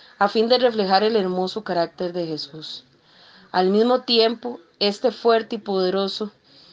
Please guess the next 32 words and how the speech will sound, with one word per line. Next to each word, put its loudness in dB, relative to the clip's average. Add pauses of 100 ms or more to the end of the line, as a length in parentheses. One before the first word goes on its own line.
(160)
Espíritu -4
puede 2
ser 0
resistido -2
por -4
los -4
débiles 0
pecadores. -6 (380)
Él 0
no 2
nos -2
fuerza -2
a -2
aceptarlo. -10 (1400)
El -2
pecado 4
es -2
muy 2
atrayente -2
y -4
muy -2
seductor. -4 (720)
Sin -4
embargo, 4
es -2
altamente -2
engañoso -4
y -8
lleva 2
a 2
la 0
muerte. -8